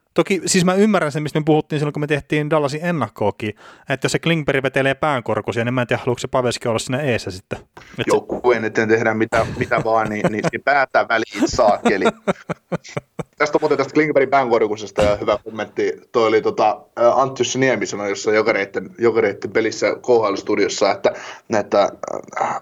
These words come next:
Speaker 2: aina, aina pakkeja ke-, kehotetaan pelaamaan niinku ylivoimassa. Mä en tiedä, mitä Antti Jussi Niemi on tehnyt ylivoimassa, mutta
Speaker 1: <laughs> Niin.
Speaker 2: <laughs> mutta
Speaker 1: Heittää
Speaker 2: kehotetaan
Speaker 1: legendaa.
Speaker 2: <laughs> Niin, ke-, ke-, kehotetaan pelaamaan viivasta aina laukomaan alas. Ja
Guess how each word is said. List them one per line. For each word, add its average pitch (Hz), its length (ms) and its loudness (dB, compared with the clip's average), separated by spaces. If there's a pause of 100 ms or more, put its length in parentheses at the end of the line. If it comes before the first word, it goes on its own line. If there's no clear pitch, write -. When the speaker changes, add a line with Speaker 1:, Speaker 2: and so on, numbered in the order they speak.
(120)
Speaker 2:
aina, 127 260 2 (100)
aina 135 200 2
pakkeja 127 400 0
ke-, 92 200 -4
kehotetaan 113 560 -2
pelaamaan 107 380 0
niinku 110 220 0
ylivoimassa. 104 560 0
Mä 107 120 -2
en 101 60 0
tiedä, 95 120 0
mitä 101 180 2
Antti 98 160 -4
Jussi - 160 -6
Niemi 98 160 -4
on 90 60 -8
tehnyt 98 200 -2
ylivoimassa, 107 460 2
mutta 175 220 0
Speaker 1:
<laughs> 175 600 -2
Niin. 127 120 -2 (300)
Speaker 2:
<laughs> 202 360 -2
mutta 160 280 0 (240)
Speaker 1:
Heittää 147 220 2
Speaker 2:
kehotetaan 151 420 0
Speaker 1:
legendaa. 127 320 0
Speaker 2:
<laughs> - 40 -20 (600)
Niin, 139 260 2 (400)
ke-, - 240 4
ke-, 139 720 0
kehotetaan 131 480 2
pelaamaan 127 340 0
viivasta 120 400 0
aina 113 180 2
laukomaan 120 460 2
alas. - 600 0
Ja 104 140 -8